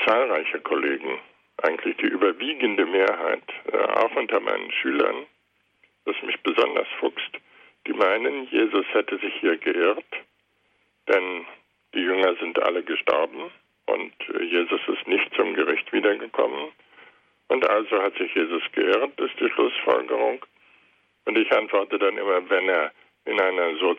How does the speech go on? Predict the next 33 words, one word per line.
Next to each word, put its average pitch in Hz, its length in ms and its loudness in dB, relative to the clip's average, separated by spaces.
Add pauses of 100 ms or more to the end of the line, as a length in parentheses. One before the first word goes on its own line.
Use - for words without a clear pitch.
zentralen 76 680 0
Sache, 123 400 2
über 101 200 0
die 85 220 -4
er 73 140 2
ständig 76 500 -2
geredet 95 560 2
hat, 117 240 0
sich - 220 -4
geirrt - 420 0
hat, 104 140 0 (140)
dann - 240 0
kann - 180 -4
man 87 180 0
auch - 160 -2
den 85 200 -2
Rest 78 320 -2
vergessen. - 520 0 (1700)
Denn 87 280 -2
dann 85 240 0
kann 107 180 -2
ja 98 140 2
alles 95 320 -2
andere 90 460 0
auch - 160 -6
nicht - 220 -8
stimmen - 380 -2
oder 78 220 0
muss 78 160 -4 (100)
nicht - 220 -6
stimmen. - 360 -4 (1700)
Nun 120 280 2
ist - 180 0